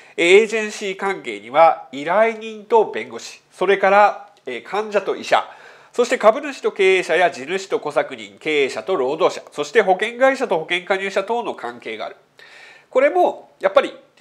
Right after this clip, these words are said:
依頼人と代理人というふうに言います。まあ、例えば患者とお医者さん。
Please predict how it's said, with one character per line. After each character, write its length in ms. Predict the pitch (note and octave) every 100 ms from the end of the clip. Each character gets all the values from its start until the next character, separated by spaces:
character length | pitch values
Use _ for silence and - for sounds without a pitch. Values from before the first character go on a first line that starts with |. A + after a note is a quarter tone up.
| _ -
依 120 | F#3
頼 260 | G#3+ C4+
人 160 | E4 D#4+
と 100 | C#4+
代 280 | D#3+ E3+ G#3
理 100 | A3+
人 160 | A#3
と 80 | A3
い 20 |
う 40 | B3
ふ 20 |
う 20 |
に 80 | G#3+
言 80 | G2+
い 20 |
ま 60 | G2
す。 100 | -
ま 120 | F#3
あ、 120 | G3+ G3+
例 120 | G4+
え 40 | A#3
ば 460 | F#3 F#3 C#3+ - _ _ _ _ _ _ _ _
患 280 | - - A#3
者 100 | A3+
と 160 | A#3 F3
お 80 | E3+
医 60 |
者 100 | D#3+
さ 100 | D3+
ん。 100 | B2+